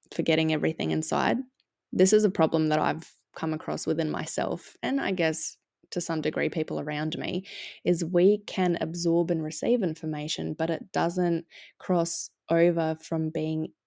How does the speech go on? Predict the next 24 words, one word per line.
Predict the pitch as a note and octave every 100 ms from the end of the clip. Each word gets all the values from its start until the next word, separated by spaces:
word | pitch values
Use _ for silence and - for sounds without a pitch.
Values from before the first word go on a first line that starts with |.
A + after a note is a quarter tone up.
| _ _ _
intellectualized | - E3+ - E3 D#3 - - F#3+ F#3+ C4+ D#4+ - - -
into | F3 - -
actually | E3+ F3+ - E3+ D#3+ -
embodied | D#3+ D#3+ - D3 - - - - _ _ _ -
within | E3+ E3 D#3+
our | D3+
body, | D3+ - - -
to | - E3
really | F3 F#3+
understand | F3 F3 E3 - - - D#3 D#3+ E3 -
it | - - _ - - - - _ -
and | D#3+ D#3+ - -
embody | E3 D#3+ D#3+ D#3+ D#3+ D#3+
it |
on | D#3+ D#3
a |
cellular | - - D#3+ E3 D#3+ D#3 D#3
level. | D#3 D#3 E3 F#3+ C#4 D#4+ C4+
That's | E3 E3 D3+ - E3+
where | D#3+
the | D#3+
real | D3+ D3+ D3+ D#3
healing | D#3 - D#3 D#3 D3+ -
is. | D#3+ - D#3 E3+